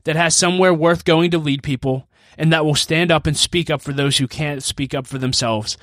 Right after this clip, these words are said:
and to make the world a better place. That's my goal as a leader. As I've reflected on, on who God created me to be and the platform he's given me, I've come to recognize that, one, I'm a leader,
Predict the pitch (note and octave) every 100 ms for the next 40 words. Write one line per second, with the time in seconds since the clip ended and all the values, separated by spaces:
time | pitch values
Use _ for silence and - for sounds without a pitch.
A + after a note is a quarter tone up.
0 | - D3 C#3+ C#3+ D#3+ D#3 E3 C#3 C3+ C3+
1 | B2+ B2+ B2 B2+ A2 D#3+ C#3+ E3 D#3 D#3+
2 | D#3 D#3 D3+ D3+ A2+ - _ _ _ _
3 | _ _ _ - - D#3 F3+ F3+ F#3 G3
4 | F3+ F#3+ F3 D#3+ E3+ E3+ - C#3+ D3+ C#3+
5 | F#3 E3+ E3+ E3 F3+ E3 D3+ D#3+ D#3+ F#3+
6 | F#3 D#3+ - E3 E3+ F3 F3 D#3+ E3+ D#3
7 | D3 D#3 F#3+ - - - E3+ - F#3+ E3
8 | E3 E3 E3+ D#3+ E3 D3 - D3 E3 E3+
9 | F#3 - _ - F#3+ E3 D3+ E3 F#3+ G#3+